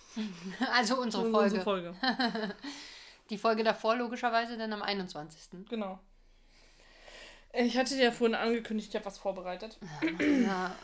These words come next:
Speaker 1: gibt schon wieder an und dann kommt wieder, "Du machst ja gar nichts, du bist <laughs> doof und ich mach immer alles." Und dann lass doch die Sachen sein, lass es doch einfach.
Speaker 2: Aber du wirst dich freuen.
Speaker 1: Ich bin mir da noch nicht so sicher. Ich, ich seh schon wieder eine Schreibaufgabe auf mich zukommen.
Speaker 2: Nee, und zwar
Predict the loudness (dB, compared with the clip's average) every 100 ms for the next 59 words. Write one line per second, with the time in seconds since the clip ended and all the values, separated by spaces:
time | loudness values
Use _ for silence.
0 | -16 -12 -12 -8 -8 -6 -2 2 2 2
1 | -2 -6 -6 -6 -6 -6 -8 -6 -8 -4
2 | -2 -4 -4 -2 0 2 2 2 0 0
3 | 0 0 -2 -4 -6 -8 -8 -8 -4 -2
4 | -2 -4 -10 -10 -8 -8 -8 -4 -2 0
5 | -2 0 -2 -2 -6 -8 -8 -6 2 4
6 | 4 4 2 4 6 6 4 6 6 6
7 | 6 4 4 0 0 2 2 2 0 -2
8 | -2 -4 -8 -4 -2 -2 -2 -4 -8 -2
9 | -2 -2 -6 -16 -20 -20 -18 -16 -10 -6
10 | -6 -6 -8 -10 -10 -10 -12 -12 -14 -14
11 | -14 -12 -8 -6 -2 -2 -2 -2 -4 -4
12 | -2 0 0 -2 -8 -6 -4 -4 -8 -12
13 | -14 -16 -14 -12 -12 -14 -6 2 4 2
14 | -2 -16 _ -12 -10 -6 -6 -6 -10